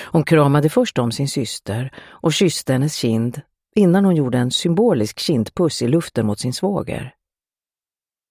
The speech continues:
Rudolf nickade kort och Iris såg på honom att han inte räknat med att Kati skulle vara där.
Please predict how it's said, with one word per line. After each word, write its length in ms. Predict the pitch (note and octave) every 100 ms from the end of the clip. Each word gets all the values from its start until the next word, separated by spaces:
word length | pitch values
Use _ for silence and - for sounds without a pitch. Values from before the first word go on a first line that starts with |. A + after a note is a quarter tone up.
| _ _
Rudolf 560 | A#2+ B2 A#2+ A#2 A2+ -
nickade 460 | B2 - - A2 C3+
kort 420 | - G#2+ - - - - - _ _ _ -
och 140 | A2+
Iris 380 | C#3 G3+ E3 C#3+
såg 340 | - F3 - -
på 200 | - C#2+
honom 220 | F2 G#2+
att 140 | A2
han 100 | C#3
inte 240 | C#3 - F2
räknat 580 | E3+ D3 - - G#3+
med 180 | - G2+
att 140 | A#2+ -
Kati 420 | G3 G3 - G2
skulle 260 | - G#2
vara 220 | G#2 A2+ C#3
där. 480 | F#3+ - - D3